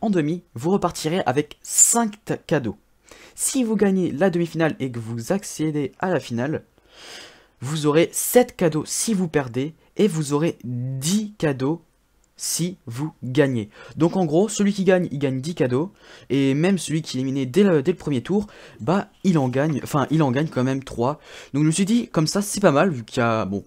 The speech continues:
c'est toujours mieux si on gagne. Et en plus, ce-, celui qui gagnera pourra, s'il veut, c'est, si, au choix, s'il aura une, un, un coup de pub à faire passer pour son alliance ou n'importe,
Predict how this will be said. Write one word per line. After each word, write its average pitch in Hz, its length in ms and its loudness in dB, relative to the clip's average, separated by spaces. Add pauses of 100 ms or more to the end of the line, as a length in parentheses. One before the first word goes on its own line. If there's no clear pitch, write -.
(160)
c'est 151 100 -6
toujours 160 240 2
mieux 156 140 4
si - 120 -2
on 120 120 0
gagne. 135 260 2 (380)
Et 196 140 2
en 180 100 4
plus, 220 260 0
ce-, - 340 -6
celui 196 340 0
qui 160 120 -8
gagnera 147 480 0 (320)
pourra, 208 340 0
s'il 208 480 0
veut, 131 360 -2
c'est, 107 200 -10
si, - 280 -10
au 151 80 0
choix, 147 340 -4 (460)
s'il 196 240 2
aura 185 180 2
une, 156 120 0 (120)
un, 135 300 -2
un 135 100 -4
coup 156 140 -4
de 151 60 -6
pub 180 200 -2
à 143 60 4
faire 135 160 -4
passer 139 280 -6
pour - 280 -12
son 135 140 -6
alliance 131 440 -4
ou 127 40 -4
n'importe, 117 600 -2